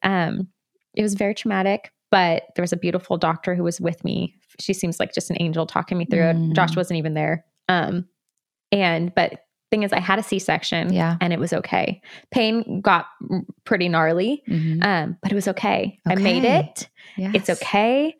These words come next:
Speaker 1: You can do it.
Speaker 2: Okay.
Speaker 1: You can
Speaker 2: You
Speaker 1: have a baby.
Speaker 2: survived.
Speaker 1: There's, there's things that you can put in place for it.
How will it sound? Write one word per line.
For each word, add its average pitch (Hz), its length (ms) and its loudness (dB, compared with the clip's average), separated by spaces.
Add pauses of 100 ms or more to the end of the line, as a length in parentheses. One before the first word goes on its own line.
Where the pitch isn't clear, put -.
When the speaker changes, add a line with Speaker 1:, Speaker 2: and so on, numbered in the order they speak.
(220)
Speaker 1:
You 185 140 0
can 160 160 -2
do 190 260 2
it. 311 140 4
Speaker 2:
Okay. 208 500 0
Speaker 1:
You - 60 0
can 170 100 0
Speaker 2:
You 165 60 2
Speaker 1:
have 190 100 6
a 247 80 4
baby. 170 80 4
Speaker 2:
survived. 185 220 4
Speaker 1:
There's, 196 320 2
there's 185 240 -2
things 196 460 0
that 151 320 2
you 180 100 -2
can - 100 -4
put - 160 -2
in 175 80 -2
place - 460 -2
for 269 240 0
it. 294 180 -2